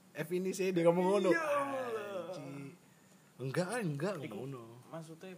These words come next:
Speaker 3: posisi D E anjen ro lek iku D E.
Speaker 1: Nah, mbok D E gak ero, apa macak polos, apa
Speaker 3: Ah,
Speaker 1: jenenge ero
Speaker 3: iya.
Speaker 1: tapi aku ero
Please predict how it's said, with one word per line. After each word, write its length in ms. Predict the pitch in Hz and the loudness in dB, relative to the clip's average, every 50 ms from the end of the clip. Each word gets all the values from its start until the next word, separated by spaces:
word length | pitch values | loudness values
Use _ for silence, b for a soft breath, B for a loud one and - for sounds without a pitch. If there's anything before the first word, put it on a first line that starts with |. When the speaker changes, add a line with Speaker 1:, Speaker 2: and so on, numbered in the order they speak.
| - - | -18 -18
Speaker 3:
posisi 680 | - 165 160 156 147 156 151 151 156 156 156 156 151 147 - - _ - _ _ _ | -14 -14 -14 -12 -12 -14 -14 -14 -14 -14 -14 -14 -14 -16 -18 -20 _ -20 _ _ _
D 80 | _ - - | _ -14 -12
E 200 | - 123 147 151 147 139 | -12 -10 -12 -12 -12 -12
anjen 280 | 120 143 139 143 139 | -12 -12 -12 -12 -14
ro 160 | 135 139 143 | -14 -14 -12
lek 160 | 143 139 131 - | -12 -12 -12 -14
iku 100 | - 127 | -16 -16
D 140 | - - | -18 -18
E. 120 | - - 175 - - - _ - _ _ - - | -18 -18 -20 -20 -20 -20 _ -20 _ _ -20 -12
Speaker 1:
Nah, 340 | - 107 127 123 113 110 104 104 104 107 - - | -8 -6 -6 -6 -6 -8 -10 -12 -12 -14 -16 -16
mbok 240 | 107 110 113 107 104 | -10 -6 -6 -4 -4
D 100 | - 101 | -6 -8
E 100 | 104 104 98 | -8 -10 -12
gak 180 | - 98 87 92 | -12 -12 -12 -12
ero, 480 | 95 92 98 117 131 156 175 175 165 - | -12 -12 -12 -8 -8 -6 -6 -6 -8 -10
apa 100 | - - | -14 -18
macak 300 | 107 107 104 - - - | -20 -20 -18 -18 -18 -18
polos, 460 | - 101 104 101 101 107 120 156 - - | -16 -16 -14 -14 -14 -12 -10 -10 -10 -12
apa 160 | 107 101 101 | -14 -14 -14
Speaker 3:
Ah, 40 | 98 | -12
Speaker 1:
jenenge 220 | 98 98 95 95 | -12 -12 -12 -12
ero 100 | 92 104 | -12 -12
Speaker 3:
iya. 80 | 117 110 | -12 -12
Speaker 1:
tapi 140 | 95 - - - - - - - b b b b b b b b b b b b b b - - | -12 -14 -16 -18 -20 -20 -20 -20 b b b b b b b b b b b b b b -20 -20
aku 140 | 139 143 180 180 175 | -16 -10 -8 -6 -6
ero 160 | 175 175 185 | -6 -6 -6